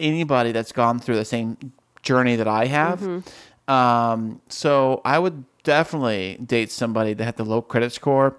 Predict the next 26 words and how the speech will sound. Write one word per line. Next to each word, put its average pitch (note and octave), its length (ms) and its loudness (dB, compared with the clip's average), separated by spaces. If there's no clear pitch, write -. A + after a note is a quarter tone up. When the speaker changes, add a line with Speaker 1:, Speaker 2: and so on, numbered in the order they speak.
Speaker 1:
and A#2 200 4
the A2+ 340 -2
good A#2+ 200 2
worth G#2 300 -4
eth-, - 300 -8
ethic. G#2+ 400 -2
What C3+ 60 6
about A#2+ 180 4
you? F#2 240 -4
Speaker 2:
Yeah, A3 280 2
same D#4 380 0
here. F#3 440 2
And G#3+ 400 2
that's C#4 180 0
a G#4 60 4
little C4+ 200 0
bit D4 120 2
of G#3 80 0
our G#3 120 4
story, A3+ 380 2
is F#3 160 -2
when F#3+ 160 0
Chris - 300 -4
and A3+ 100 0
I F#3 120 0
met, F#3+ 480 -2